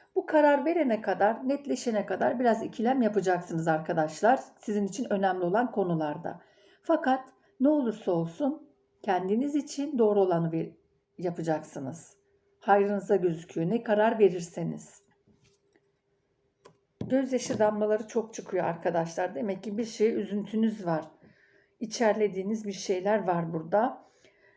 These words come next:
Ee, ağaç çıkmış. Ağaç çok güzel. Küçük daha. Ee, çam ağacı gibi arkadaşlar bu. Ee, yeşerecek gönlünüzde. Ee, böyle bir durum var.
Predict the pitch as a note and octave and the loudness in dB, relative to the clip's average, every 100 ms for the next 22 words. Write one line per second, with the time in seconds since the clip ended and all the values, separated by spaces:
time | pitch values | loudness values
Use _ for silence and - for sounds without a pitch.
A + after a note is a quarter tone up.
0 | _ - G#3 G3 G3 G3+ G#3 A#3 - - | _ -4 -4 -2 -2 0 0 -2 -10 -12
1 | - A#3+ B3 - G#3 G#3+ A3 - G#3+ A3 | -4 -2 -2 -6 -2 -4 -4 -6 -6 -6
2 | F#3+ F#3 F3+ F#3+ A3 - _ _ - G#3 | -6 -2 0 0 -6 -20 _ _ -12 -12
3 | - A#3 - F3+ F3 F#3 A3 - _ _ | -10 -10 -4 -2 2 2 0 -8 _ _
4 | _ _ - F#3+ F3+ F3+ A#3 G#3 F3+ E3+ | _ _ -8 -8 -8 -6 -4 -2 -2 -4
5 | E3+ E3+ E3+ E3 F3 E3+ E3+ - F3 E3+ | -8 -2 -2 -2 -2 -2 -2 -4 -4 0
6 | G3+ B3 - _ _ _ _ _ _ _ | 0 0 -4 _ _ _ _ _ _ _
7 | - G3 F#3 F3+ F3+ F3 E3+ A3 - A#3+ | -8 -6 -4 -4 -4 -4 -6 -10 0 0
8 | A#3+ A#3 G3 E3+ - - A3 G#3 G#3 G#3 | 0 -2 -2 -2 -14 -8 -2 -2 -2 -2
9 | G3+ F#3+ - F#3 E3 E3 - _ _ _ | -4 -6 -2 0 0 -4 -18 _ _ _
10 | _ - F#3 F3+ E3+ F3 - - G3 B3 | _ -12 -8 -6 -6 -6 -10 -12 -2 -2
11 | A3 G#3 A3+ A3 G#3 F#3 E3 D3+ D3+ - | 0 -2 -4 -2 -4 -2 -4 -4 -6 -10